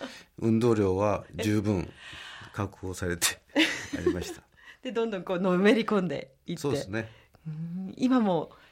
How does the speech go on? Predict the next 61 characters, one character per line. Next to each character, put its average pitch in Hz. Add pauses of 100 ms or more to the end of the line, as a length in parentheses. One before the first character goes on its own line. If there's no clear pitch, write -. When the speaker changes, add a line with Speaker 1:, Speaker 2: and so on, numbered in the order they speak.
(140)
Speaker 1:
結 226
構 185
回 190
っ 202
た 220
り 196
さ 190
れ 185
る 196
ん 190
で 175
す -
か？ 196 (560)
Speaker 2:
あ 98
の、 92
コ 117
ン 107
ス -
タ 85
ン 76
ト 73
に 67 (180)
健 113
康 113
づ 110
く 104
り 85
と、 - (200)
Speaker 1:
え 240
え。 165 (260)
Speaker 2:
健 104
康 98 (260)
維 107
持 95
と 80
い 80
う 78
こ 78
と 76
で、 - (440)
程 107
よ 120
く、 - (200)
ほ 117
ど 123
ほ 117
ど 110
に 101 (240)
や 98
る 95
よ 95
う 85
に 82 (120)
努 78
め 76
て -
ま -
す。 - (920)
Speaker 1:
最 330
後 294
に、 254